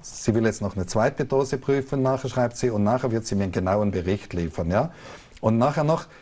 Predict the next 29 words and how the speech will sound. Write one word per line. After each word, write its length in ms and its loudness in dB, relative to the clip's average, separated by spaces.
„Die 100 2
Erfahrung 560 2
mit 160 0
den 140 0
Augentropfen 800 2
ist 220 -2
ebenso 440 0
erstaunlich 800 0
wie 140 0
toll. 480 4
Ich 180 -2
hatte 260 2
bis 220 -2
anhin 720 0
keine 440 4
großen 520 0
Probleme 500 2
mit 200 -2
den 140 0
Augen, 580 0
trage 520 2
aber 240 0
zum 220 -2
Lesen 440 0
seit 320 0
längerer 460 0
Zeit 360 -2
eine 300 0
Brille. 540 4